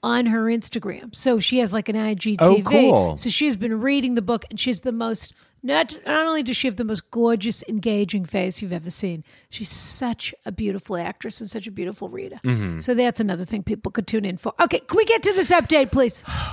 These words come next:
Speaker 2: You and Brian, along with Natalie Morales, were so kind and understood my dilemma. I took your advice and d-, invested in the Lancer skincare products.
Speaker 1: Oh.
Speaker 2: It's been about three months, and I can certainly see and feel the difference.
Speaker 1: Fabulous.
Speaker 2: I've also been using the eye patches that you both so graciously gifted to me.
Speaker 1: The C Os.
Speaker 2: And while I'm still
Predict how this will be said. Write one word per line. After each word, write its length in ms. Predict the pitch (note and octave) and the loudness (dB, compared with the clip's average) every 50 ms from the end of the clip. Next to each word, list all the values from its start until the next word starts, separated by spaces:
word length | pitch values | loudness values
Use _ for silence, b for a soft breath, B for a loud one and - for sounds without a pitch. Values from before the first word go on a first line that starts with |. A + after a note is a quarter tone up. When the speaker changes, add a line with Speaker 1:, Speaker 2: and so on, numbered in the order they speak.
| B B B B - A#2+ A2 | B B B B -14 -10 -4
Speaker 2:
You 380 | G#2+ C#3 F3 G3+ G#3 A3+ B3 | 0 4 6 8 8 6 6
and 160 | - F#3+ F3+ | 4 2 2
Brian, 280 | D#3 D#3+ D#3+ C#3+ C3+ B2+ | 4 4 6 6 6 6
along 160 | B2 A#2 A#2+ | 4 2 0
with 120 | A#2 A2+ - | 0 -2 2
Natalie 300 | A#2+ A#2 A#2 B2+ B2+ D3 | 4 4 4 4 4 2
Morales, 360 | C3 B2 G#2+ F#2+ G2 F#2+ - | 4 4 4 4 4 2 0
were 60 | F#2+ | -4
so 380 | F2 - - - - G2 G2+ C3 | -8 -8 -8 -4 -2 0 0 0
kind 300 | - - A2 G2 F#2+ F2+ | -2 -2 0 0 0 0
and 60 | F2 | -2
understood 340 | E2+ E2 E2+ - - - D#2 | -4 -4 -6 -8 -10 -12 -12
my 120 | C#2+ D2 D2 | -12 -12 -12
dilemma. 340 | - D2 C2+ B1 G#1 G1+ B B B B B | -12 -12 -14 -16 -18 -20 B B B B B
I 80 | - F#2 | -10 -10
took 240 | - - A#2+ - - | -6 -4 -4 -2 0
your 80 | D3 | 0
advice 340 | D3 C3 C3 G3+ G#3 G3+ - | 0 2 4 4 4 4 2
and 140 | - C#3+ B2+ | 0 0 0
d-, 200 | - C3+ A2+ A2 | -2 -2 -2 -2
invested 360 | G#2 F#2 G2 F#2 - - A2 | 0 2 0 0 0 -2 -4
in 80 | A2+ G#2+ | -4 -2
the 60 | G2+ | -2
Lancer 320 | F#2 F#2 F2+ F2+ - - | -2 -2 -2 -4 -4 -6
skincare 500 | A2+ - - - E3 F3+ F3 - G2+ E2 | -8 -6 -4 -2 -2 -2 -2 -2 -4 -6
products. 420 | - - C#2+ C2+ - D4 E4 F#4 G4+ | -6 -6 -8 -8 -6 -8 -8 -8 -8
Speaker 1:
Oh. 520 | G4+ G4+ G4+ G4 F4 C4+ A3 F3+ E3 D#3 C#3+ | -8 -8 -6 -4 -2 -2 -2 -2 -2 -4 -6
Speaker 2:
It's 100 | - - | -6 -4
been 120 | C3 B2 | -2 0
about 200 | A2+ A2+ - - | 0 0 -2 -2
three 360 | - - - - G#2 D3 F3 | -6 -12 -6 -2 0 2 2
months, 340 | F3 D#3 C#3 C3+ D3 - - | 2 2 2 0 0 -4 -6
and 160 | - F#2+ F2 E2 | -8 -8 -8 -8
I 180 | - G2+ G2+ G#2 | -4 -2 -2 -2
can 240 | G2+ - - F#2 D#2+ | -2 -4 -8 -10 -10
certainly 920 | - - - - - - B2+ B2 B2+ C3+ - C#3 C3+ C#3 C#3 C#3 C#3 C#3 | -10 -10 -10 -10 0 4 4 4 4 4 2 -2 -2 0 2 2 0 0
see 520 | C3 - - - A#2 A2+ G#2+ G#2+ G#2+ A#2 - | -2 -2 -2 0 2 2 2 2 0 0 -2
and 260 | G2 F#2 E2 D2+ D2+ | -6 -6 -6 -8 -10
feel 540 | - - - - F#2+ F#2 F#2 G2 G2+ G#2+ G2+ | -14 -20 -14 -8 -6 -2 -2 0 0 0 0
the 100 | A#2 A2 | 0 -2
difference. 520 | G2+ F#2 D#2 - - D#2 D2 C#2+ - - | -2 -4 -8 -8 -10 -12 -12 -12 -8 -4
Speaker 1:
Fabulous. 640 | A3 G#3 G#3 A#3+ C4 B3 E4 C#4 F#3 - - - - | -2 0 0 0 0 -2 -2 -4 -4 -6 -8 -4 -2
Speaker 2:
I've 160 | A2 G#2+ F2+ | -2 0 0
also 240 | G2+ F#2 - A#2 G#2 | -2 -2 -2 -2 -2
been 120 | A2+ A2+ | 0 0
using 240 | A#2 A#2 G#2+ C#3 C#3+ | 0 0 0 2 2
the 140 | C#3+ D3 - | 2 0 0
eye 180 | - C#3+ F#3+ A3+ | 2 2 2 2
patches 420 | - F3 C3 - - A2 A2 G2+ | 2 2 0 2 0 0 -2 -2
that 80 | - A2 | -2 -2
you 180 | G#2 G2 G#2 | 0 0 -2
both 380 | G2+ - _ - G2 F#2 G2+ - | -2 -2 _ 0 0 0 -2 -4
so 200 | - - B2+ A#2 | -2 -2 0 0
graciously 560 | A2 - G2+ F2+ F2 - - A#2+ - - D3 C3 | 0 0 0 0 0 0 -2 -4 -2 -2 -2 0
gifted 340 | D#3+ F#3+ F#3+ - G#3 D#3+ | 0 -2 -2 -2 -4 -4
to 160 | - - G2 E2 | -4 -4 -4 -6
me. 240 | D2+ C#2 - - _ | -6 -8 -12 -14 _
Speaker 1:
The 80 | - F3+ | -10 -8
C 360 | - - - A#3 G#3+ F#3+ F3 | -6 -4 -2 0 0 0 0
Os. 420 | D#3+ - - - - - - - - | -2 -4 -6 -8 -8 -8 -8 -4 -2
Speaker 2:
And 160 | C#3+ C#3+ C#3+ | 0 2 4
while 180 | C#3+ D3 D3 C#3+ | 4 4 4 4
I'm 120 | C#3 C3+ | 2 2
still 520 | C3 - - - - F#2+ - A#2 - - | 0 -2 -2 0 0 0 0 0 -2 -8